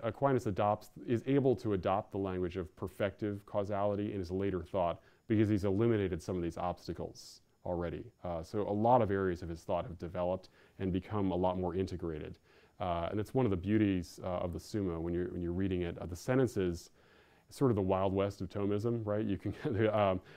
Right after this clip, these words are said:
a lot of things. There's a lot of really interesting things in there, and it's not read nearly enough, uh, certainly not anymore. But, uh, you will find areas of his thought where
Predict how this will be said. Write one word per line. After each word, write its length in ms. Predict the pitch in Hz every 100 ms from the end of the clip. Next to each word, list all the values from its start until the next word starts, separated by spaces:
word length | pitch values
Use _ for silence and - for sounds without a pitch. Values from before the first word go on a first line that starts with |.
| - -
a 60 |
lot 240 | 101 110 120
of 100 | 95
things. 360 | 104 92 87
There's 180 | 113 120
a 20 |
lot 140 | 147 170
of 100 | 107
really 260 | 123 107
interesting 440 | 143 135 101 95 87
things 160 | 87
in 80 | 87
there, 100 | 85
and 80 | 90
it's 120 | -
not 220 | 127 113
read 320 | 104 113 85
nearly 280 | 90 101 90
enough, 300 | 85 87 80 - -
uh, 100 | 87
certainly 320 | - 107 90
not 180 | 90 90
anymore. 500 | 85 82 90 87 78 - - - _
But, 260 | - 95 -
uh, 140 | 98
you 180 | 92 98
will 180 | 107 131
find 280 | 123 113 104
areas 320 | 101 104 92
of 80 | 85
his 140 | 85
thought 320 | - 104 92
where 340 | 95 90 85